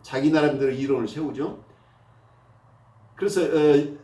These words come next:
우리가 오늘 공부한 내용도 어쩌면, 어, 스테판 미첼이나, 어, 제이 그린버그가,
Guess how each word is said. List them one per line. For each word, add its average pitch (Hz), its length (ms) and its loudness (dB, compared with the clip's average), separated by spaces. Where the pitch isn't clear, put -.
우리가 170 380 2
오늘 170 300 2
공부한 196 380 0
내용도 160 420 4
어쩌면, 143 760 -2
어, - 140 -20
스테판 220 440 -6
미첼이나, 147 600 -4
어, 113 640 -6
제이 160 300 4
그린버그가, 117 680 -4